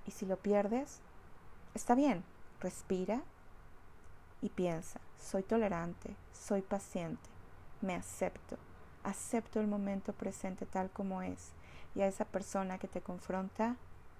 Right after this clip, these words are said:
energéticamente vela a los ojos y dile, "Te acepto, pero no recibo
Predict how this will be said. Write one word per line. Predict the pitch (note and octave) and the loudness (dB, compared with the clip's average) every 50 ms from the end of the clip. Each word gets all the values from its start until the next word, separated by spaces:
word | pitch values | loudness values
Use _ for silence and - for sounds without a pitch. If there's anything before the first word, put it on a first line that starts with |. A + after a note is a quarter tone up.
| - - - - - - - - - - - - | -16 -16 -16 -16 -16 -16 -14 -14 -14 -10 -6 -2
energéticamente | G3+ G3 F#3+ F#3+ F#3+ - - G#3 G3 - G3+ - G3 F#3+ F#3 F#3 F#3 F3+ - F#3+ | 0 2 2 2 0 2 2 2 2 2 0 0 0 0 0 -2 -2 0 0 2
vela | F#3 F#3 F#3 F#3 F#3 | 2 2 2 2 2
a | F#3 | 0
los | F3+ F3+ - - | 0 -2 -2 0
ojos | F#3+ F#3+ - - G3+ - - | 0 0 0 -2 -6 -4 -2
y | F#3+ | 0
dile, | F#3+ F3+ F3+ F3+ G#3 - - - | 0 0 0 -2 -4 -6 -4 -2
"Te | F#3 | -2
acepto, | F3+ - - - - G3+ G3+ - - - - - - - - - - - - - - - - - - - - - - - - - - - - - - - - - - - - - - - - - - - | -2 -2 -2 0 0 0 0 -2 -8 -12 -12 -12 -14 -16 -18 -18 -18 -20 -20 -18 -18 -18 -18 -16 -16 -16 -16 -16 -14 -14 -14 -14 -14 -16 -16 -16 -16 -16 -16 -18 -18 -18 -18 -18 -18 -16 -16 -18 -4 2
pero | - G#3 G3+ G3+ | 4 4 6 6
no | F#3+ F#3+ F#3 | 6 4 4
recibo | G3 G3 G3+ - - - - G#3 E3+ - - | 4 2 2 0 0 2 2 2 2 2 -2